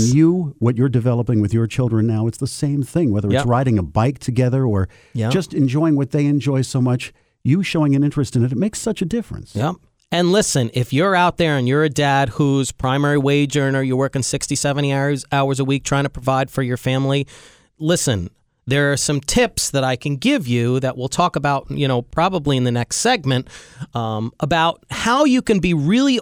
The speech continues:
Speaker 2: organized to ensure that you're working really hard to develop that bond with your kids. And so that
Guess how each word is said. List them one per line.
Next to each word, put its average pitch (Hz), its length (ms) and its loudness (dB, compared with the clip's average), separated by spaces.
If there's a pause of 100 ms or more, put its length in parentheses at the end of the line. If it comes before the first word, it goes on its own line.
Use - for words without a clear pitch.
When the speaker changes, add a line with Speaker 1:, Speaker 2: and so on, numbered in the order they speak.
Speaker 2:
organized 131 800 2
to 160 200 0
ensure 143 640 0
that 131 220 -2
you're 185 180 2
working 175 480 0
really 208 240 0
hard 170 320 0
to - 80 -2
develop 143 380 -2
that 139 180 -2
bond 135 260 -2
with 135 140 -4
your 127 80 -4
kids. - 420 -2 (220)
And 180 220 0
so 240 300 4
that 196 380 2